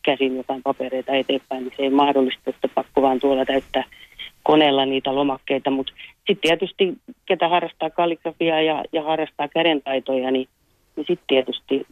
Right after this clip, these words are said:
tulee paljon enemmän eteen, mi-, mistä voi käyttää, käyttää tota kädentaitojansa. Ja kyllä mun käsittääkseni, kuka pitää päiväkirjaa ja nykyään on kalenterituunausmahdollisuuksia, monet harrastaa kalenterien tekemistä, niin siinä käytetään. Ja,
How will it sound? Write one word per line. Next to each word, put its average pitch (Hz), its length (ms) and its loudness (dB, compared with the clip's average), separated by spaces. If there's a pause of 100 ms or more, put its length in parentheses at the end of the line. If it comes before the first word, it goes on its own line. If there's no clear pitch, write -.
tulee 135 260 2
paljon 135 280 2
enemmän 131 360 0
eteen, 131 280 -6
mi-, 131 180 -2
mistä 135 360 -2
voi 131 140 2
käyttää, 127 480 -4 (640)
käyttää 131 400 -2 (100)
tota - 260 -4
kädentaitojansa. 131 800 2
Ja 131 120 -2 (120)
kyllä 143 240 6 (240)
mun 147 240 2
käsittääkseni, 139 640 2
kuka - 240 -2
pitää 135 280 0
päiväkirjaa 139 800 0
ja 135 180 0 (300)
nykyään 151 400 2
on 139 100 -2
kalenterituunausmahdollisuuksia, 156 2250 -2
monet 156 320 2
harrastaa 139 480 -4
kalenterien 143 680 -4
tekemistä, 135 580 -4
niin 131 180 -6
siinä 156 260 2
käytetään. 135 600 0
Ja, 135 120 2